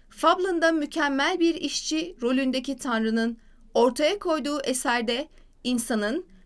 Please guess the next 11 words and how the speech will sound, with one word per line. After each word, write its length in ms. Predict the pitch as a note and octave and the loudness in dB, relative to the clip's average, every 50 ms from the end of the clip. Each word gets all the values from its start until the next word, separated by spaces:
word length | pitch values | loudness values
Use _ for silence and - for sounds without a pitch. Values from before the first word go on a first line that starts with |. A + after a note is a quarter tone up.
| - - | -10 -2
ve 240 | G3 G#3+ G#3 G3 - | 2 4 6 6 6
onun 300 | - A3 A3+ B3+ D4 E4 | 4 2 0 0 0 0
rolünün 460 | E4 E4 E4 D4+ D#4 D#4 D4+ D4+ D4+ D4 | 0 0 0 0 -2 -2 -4 -4 -2 -2
ne 100 | D#4+ F4 | -2 0
olacağının 640 | F4 E4+ E4 D4 A#3 C#4+ C4+ C4+ C4+ C4+ C4+ C4+ | 0 0 0 0 2 2 2 2 0 0 -2 -4
tanımlamasını 760 | C4 - D4 C4 C#4 C4+ C4+ B3 A#3 A#3+ B3 - - G#3+ G#3 | -4 -2 -2 -2 0 0 0 0 -2 -2 -4 -6 -6 -4 -4
yapar. 500 | F3+ C#3 - - - - - - - - - - - - - - - - - | -2 -4 -4 -4 -8 -10 -10 -12 -18 -20 -20 -20 -20 -20 -20 -20 -20 -18 -8
Pico 340 | - E4+ E4+ - F#4 E4+ - | -4 -4 -2 2 2 4 6
della 280 | D#4 D#4 D#4 D#4 D4+ D#4 | 6 4 4 4 2 0
Mirandola'ya 680 | D4+ C#4+ C#4 C#4 C#4 C#4+ D4 C#4+ D#4 E4+ F#4 E4+ D#4 C4 | 0 2 2 2 2 2 2 0 0 0 0 0 0 0
göre 420 | A#3+ G3+ E3+ D#3 D3+ D3+ G3 A3+ | 2 0 0 0 0 -2 -2 -4